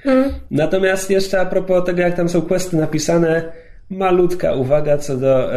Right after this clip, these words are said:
Speaker 2: e, prywatnego detektywa Raymonda Marlowa. Po pierwsze,
Speaker 1: <laughs>
Speaker 2: subtelne. Po drugie,
Speaker 1: <laughs>
Speaker 2: pamiętam, że ja tam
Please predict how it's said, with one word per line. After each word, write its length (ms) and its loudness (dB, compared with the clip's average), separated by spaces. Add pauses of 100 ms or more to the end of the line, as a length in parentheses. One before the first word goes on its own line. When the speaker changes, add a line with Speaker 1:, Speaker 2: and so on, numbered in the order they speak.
Speaker 2:
e, 60 0
prywatnego 600 -2
detektywa 800 0
Raymonda 540 0
Marlowa. 600 2
Po 140 -4
pierwsze, 540 0 (220)
Speaker 1:
<laughs> 220 -4
Speaker 2:
subtelne. 800 0 (240)
Po 440 0
drugie, 420 0 (380)
Speaker 1:
<laughs> 400 0
Speaker 2:
pamiętam, 460 0
że 100 2
ja 80 4
tam 420 -2